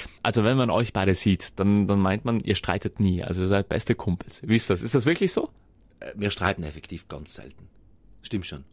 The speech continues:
Speaker 2: Also wir sind, äh, wirklich ein, ein altes Ehepaar im positiven
Speaker 1: Mhm.
Speaker 2: Sinne. Und es ist schon eine Freundschaft, aber es ist eine Freundschaft,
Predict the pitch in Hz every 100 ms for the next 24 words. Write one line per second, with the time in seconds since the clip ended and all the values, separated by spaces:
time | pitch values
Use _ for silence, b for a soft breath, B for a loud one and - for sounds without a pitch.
0 | - B B 101 107 127 131 117 117 -
1 | 80 78 110 - 95 87 80 67 85 90
2 | 120 101 - 92 117 - 107 107 85 -
3 | 120 123 113 123 127 - 101 98 - b
4 | b b - 101 90 82 104 139 147 -
5 | B B 90 - 82 123 - 131 - 87
6 | 90 - 92 - 78 113 - 107